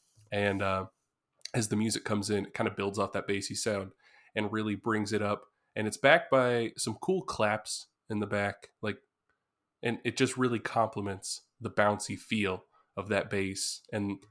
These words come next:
kind of the heavier direction that the music took. And the drums is, I don't know. It's, it's kinda weird to talk about drums and electronic <laughs> music,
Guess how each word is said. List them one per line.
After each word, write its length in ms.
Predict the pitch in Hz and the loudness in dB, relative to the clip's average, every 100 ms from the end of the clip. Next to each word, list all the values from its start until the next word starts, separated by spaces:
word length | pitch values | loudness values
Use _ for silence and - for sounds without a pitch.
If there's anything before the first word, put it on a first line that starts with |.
| _ _ | _ _
kind 160 | - 113 | 0 2
of 80 | 101 | 2
the 100 | 101 | -2
heavier 640 | - 110 104 101 95 98 - _ | 0 2 2 0 -2 -4 -12 _
direction 440 | - 101 98 - 101 | -2 2 0 0 -4
that 140 | 95 | -4
the 60 | 104 | -4
music 300 | 101 101 - | -4 -6 -4
took. 340 | 98 98 - _ - | -4 -4 -10 _ 2
And 420 | 104 104 101 - _ | 4 4 2 -4 _
the 60 | 110 | -6
drums 800 | - 110 107 104 104 - - - _ _ _ _ _ _ - | 0 2 4 2 -2 -4 -6 -10 _ _ _ _ _ _ -8
is, 380 | 98 - - - _ | -6 -4 -6 -10 _
I 80 | - | 2
don't 120 | 113 98 | 2 2
know. 140 | 92 - _ _ _ _ _ | -4 -10 _ _ _ _ _
It's, 200 | 120 - | -2 0
it's 160 | 143 131 | -2 0
kinda 200 | - 170 | 6 6
weird 200 | 123 123 | 6 4
to 40 | |
talk 200 | 110 120 | 6 4
about 220 | 107 104 107 | 6 2 4
drums 520 | 107 101 98 95 - _ - | 4 4 4 -2 -8 _ -4
and 120 | 107 | 2
electronic 540 | 104 104 - 135 120 113 | 6 6 8 8 8 6
<laughs> 60 | 123 | 4
music, 420 | 117 135 117 - | 8 8 8 2